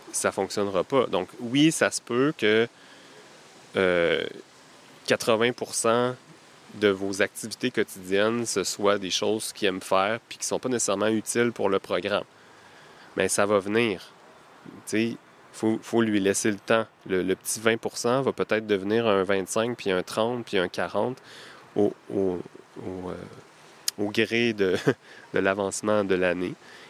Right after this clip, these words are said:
Et, euh, et donc, il faut laisser, euh, faut laisser cette place-là, euh, à, à une efficacité qui est naturelle,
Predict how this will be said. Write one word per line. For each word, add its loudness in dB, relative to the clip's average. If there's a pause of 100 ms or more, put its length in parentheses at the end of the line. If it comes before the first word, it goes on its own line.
(160)
Et, 6
euh, 2 (1160)
et 0
donc, 0
il -10
faut -2
laisser, 2
euh, 0 (440)
faut 2
laisser 0
cette 0
place-là, -4
euh, 0 (1080)
à, -4 (1080)
à 4
une 4
efficacité 0
qui -2
est 4
naturelle, 0